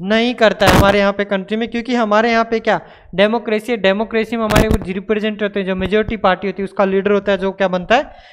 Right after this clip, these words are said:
प्राइम मिनिस्टर। तो prime minister is the real hero of the country। कैसे हीरो है?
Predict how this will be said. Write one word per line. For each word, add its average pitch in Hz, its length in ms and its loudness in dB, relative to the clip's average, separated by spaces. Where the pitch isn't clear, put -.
प्राइम 190 220 4
मिनिस्टर। 180 380 -4
तो 220 60 2
prime 240 300 2
minister 269 340 -6
is 220 160 -4
the 233 140 6
real 233 420 2
hero 220 280 4
of 185 160 0
the 226 120 6
country। 202 460 0
कैसे 262 300 4
हीरो 285 300 6
है? 330 80 2